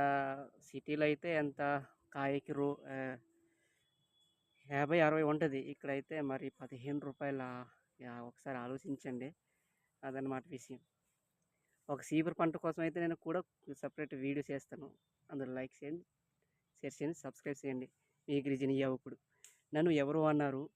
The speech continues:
"ఎందుకురా నీకు ఛానల్, ఏమి ఎక్స్‌ప్లెయిన్ చేస్తావు, ఏం తీస్తావు, నీ వల్ల కాదు, వీడియోలు చెయ్యకురా, ఎందుకు స్టార్ట్ చేయకురా?" అన్నారు. నా ప్రయత్నం నేను చేస్తాను,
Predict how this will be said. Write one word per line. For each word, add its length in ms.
"ఎందుకురా 500
నీకు 220
ఛానల్, 400
ఏమి 320
ఎక్స్‌ప్లెయిన్ 420
చేస్తావు, 380
ఏం 220
తీస్తావు, 640
నీ 200
వల్ల 300
కాదు, 400
వీడియోలు 420
చెయ్యకురా, 540
ఎందుకు 440
స్టార్ట్ 320
చేయకురా?" 380
అన్నారు. 360
నా 160
ప్రయత్నం 400
నేను 200
చేస్తాను, 460